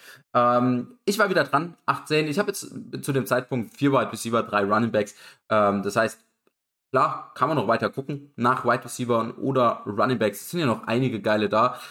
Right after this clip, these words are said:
Äh, vor allem Wide Receiver natürlich. Allen Lazard, Brandon Ayuk waren noch da. Christian Kirk, der im Moment jetzt auch wieder ein bisschen sehr viel Hype kriegt. Wo ich aber auch glaub, dass er, wenn er da sich als der Wide Receiver eins entpuppt bei, äh, bei Jacksonville, vielleicht ganz gut funktionieren kann, gerade in Half-P P R oder Full-P-P-R-Ligen. Aber,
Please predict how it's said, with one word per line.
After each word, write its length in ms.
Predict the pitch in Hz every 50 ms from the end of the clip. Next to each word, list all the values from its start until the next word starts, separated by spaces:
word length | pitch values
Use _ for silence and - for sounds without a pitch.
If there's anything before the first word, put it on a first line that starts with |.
| - _ -
Äh, 180 | 110 113 107
vor 140 | 107 - 82
allem 180 | 120 120 113 98
Wide 180 | 104 104 101
Receiver 280 | 110 101 - 113 110 107
natürlich. 500 | 104 101 - 110 104 101 98 101 - -
Allen 160 | 113 113 113
Lazard, 400 | 104 98 - 113 107 104 98 -
Brandon 220 | 110 107 107 92 92
Ayuk 340 | 104 95 104 104 98 -
waren 140 | 104 104 101
noch 140 | 98 95 -
da. 200 | 104 104 104 98
Christian 380 | - - - 127 - - 110 98
Kirk, 280 | - 113 107 107 107 -
der 100 | 101 104
im 80 | 104
Moment 220 | 101 101 92 90 -
jetzt 100 | - -
auch 160 | 101 - -
wieder 120 | 113 110
ein 60 | 104
bisschen 220 | 98 - - 107 107
sehr 220 | - - 104 110
viel 180 | - 120 104 104
Hype 240 | 104 104 - - -
kriegt. 260 | 117 98 - - - - - _ _ _
Wo 100 | - 175
ich 80 | 170 170
aber 160 | 143 143 -
auch 120 | 139 -
glaub, 200 | - 131 127 -
dass 140 | 127 123 -
er, 220 | - - 131 120
wenn 100 | 120 117
er 60 | 117 110
da 140 | 110 107 104
sich 220 | - 110 101 104
als 160 | 101 101 -
der 160 | - 101 104 104
Wide 160 | 104 101 117
Receiver 240 | 107 - 104 101 -
eins 260 | - 107 104 - - - _ _ _ _ _ -
entpuppt 480 | 117 113 113 - - 139 135 - - -
bei, 260 | 110 107 104 104 101
äh, 360 | - - 107 104 101 101 101 101
bei 120 | 98 98 -
Jacksonville, 540 | - 113 107 - - 104 101 101 98 101 - _ _ _ _ _ _ _ _ _ _
vielleicht 220 | 110 - 143 143 -
ganz 160 | 135 131 -
gut 100 | 131 135
funktionieren 400 | - 127 120 - 110 107 104 107
kann, 180 | - 101 95
gerade 260 | - - 104 104 98 95
in 80 | 92
Half-P 300 | 95 101 104 - - 98
P 100 | 95 98
R 80 | 95 98
oder 100 | 95 95
Full-P-P-R-Ligen. 840 | - 101 98 98 - 98 - 98 98 95 95 98 98 98 98 - _ - 135 127 - _ _ _ _
Aber, 500 | - 113 127 156 165 160 156 147 143 -